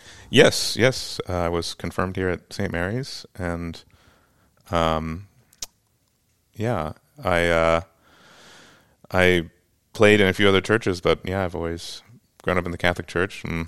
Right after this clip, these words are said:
of course, my mother being a church organist, she also played in a Catholic church. I used to go all the time when she would practice the organ and, you know, listen to that. And, um,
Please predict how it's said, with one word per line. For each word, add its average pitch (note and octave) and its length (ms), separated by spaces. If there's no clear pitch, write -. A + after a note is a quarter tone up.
of - 100
course, F2 240
my E2 120
mother E2 260
being E2 220
a D#2+ 40
church F#2 220
organist, E2+ 420
she - 160
also E2 220
played E2+ 200
in E2 60
a D#2+ 40
Catholic - 360
church. - 320
I - 60
used - 220
to D#2+ 180
go F2 100
all F2 100
the E2 60
time F2 260
when E2 100
she E2+ 120
would D#2 120
practice E2+ 340
the E2+ 100
organ F2+ 420
and, D#2+ 260
you E2 100
know, D#2 140
listen E2+ 280
to E2+ 120
that. E2 360
And, E2 200
um, D#2 360